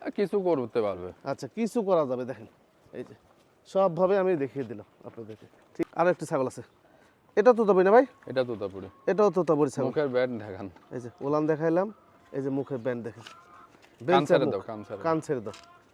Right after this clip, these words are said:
Speaker 2: বেলচা মুখ যাকে বলে, সুন্দর। কয় দাঁত যাচ্ছে ভাই ছাগলটা?
Speaker 1: এটা ছয় দাঁত।
Speaker 2: ছয় দাঁতের।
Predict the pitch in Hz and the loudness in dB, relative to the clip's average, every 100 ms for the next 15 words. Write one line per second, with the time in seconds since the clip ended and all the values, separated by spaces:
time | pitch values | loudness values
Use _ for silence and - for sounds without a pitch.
0 | _ 120 156 139 151 147 131 143 135 127 | _ -4 -2 0 -2 -2 -2 -2 -2 -2
1 | 127 165 196 _ _ _ _ _ _ _ | -2 -2 -6 _ _ _ _ _ _ _
2 | 151 127 117 - _ _ - 180 180 170 | -6 -6 -8 -12 _ _ 2 2 2 -2
3 | - 175 165 160 156 170 135 110 90 - | 0 0 0 0 -2 -2 0 0 -2 -8
4 | _ - 170 147 127 127 | _ -2 0 0 -2 -10